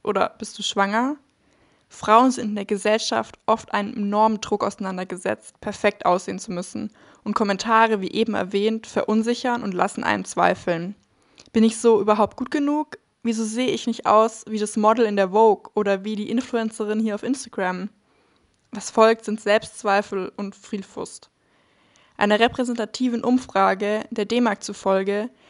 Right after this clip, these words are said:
sind fast zwei Drittel der Frauen nicht komplett zufrieden mit ihrem Körper und können nicht sagen, „Ich liebe mich so, wie ich bin.“ Ja, dieses Ergebnis hat mich ehrlich gesagt nicht sehr überrascht. Als Frau kann ich das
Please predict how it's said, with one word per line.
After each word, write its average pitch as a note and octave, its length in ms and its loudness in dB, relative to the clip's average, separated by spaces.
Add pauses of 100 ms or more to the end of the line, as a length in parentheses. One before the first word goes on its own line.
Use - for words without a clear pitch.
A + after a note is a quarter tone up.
(140)
sind A3 180 -4
fast - 380 -2
zwei A3 260 0
Drittel A#3+ 640 -2 (140)
der G3+ 120 -2
Frauen G#3+ 520 2
nicht A#3 340 -2
komplett G#3+ 380 -2
zufrieden G#3+ 360 -6
mit G3+ 80 -6
ihrem F#3+ 180 -4
Körper F#3 560 -4 (140)
und G#3 120 -6
können G#3 220 0
nicht A3 200 -2
sagen, G3 560 2
„Ich - 140 -18
liebe A3 200 0
mich G3+ 180 -8
so, G#3 380 -2
wie G#3 200 -10
ich - 180 -14
bin.“ F#3+ 320 -8 (580)
Ja, G#3 320 2
dieses A3 320 -8
Ergebnis B3 720 -4
hat A#3+ 160 -2
mich A3+ 180 -6
ehrlich A#3 160 -2
gesagt G#3+ 420 -4
nicht A3 180 -2
sehr F#3+ 160 -2
überrascht. G3 600 0 (400)
Als A3 200 -4
Frau A#3 220 8
kann A#3+ 180 -2
ich A3 80 -8
das G#3 240 -10